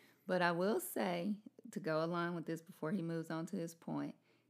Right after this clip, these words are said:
you know, he asked, and that's what you do when your spouse asks you something, you try to work on it. So he's like, "Well, can you, like, try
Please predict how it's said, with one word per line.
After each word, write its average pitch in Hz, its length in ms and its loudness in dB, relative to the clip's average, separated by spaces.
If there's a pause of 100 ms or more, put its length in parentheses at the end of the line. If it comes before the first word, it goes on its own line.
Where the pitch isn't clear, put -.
(180)
you 156 100 -2
know, 156 240 0
he 196 380 0
asked, 202 420 0
and 165 120 -2
that's 185 180 -2
what 208 180 -2
you 214 60 0
do 262 180 0
when 170 120 0
your 175 140 -2
spouse 156 400 -4
asks 170 260 -2
you 165 60 -6
something, 160 280 -4
you 170 80 -4
try 165 180 -2
to 165 60 -4
work 180 280 0
on 151 160 -2
it. 135 180 -6
So 156 140 -2
he's 165 220 -4
like, 165 180 -4
"Well, 151 120 -4
can 196 360 0
you, 185 200 -2
like, 160 480 -2 (420)
try 214 640 2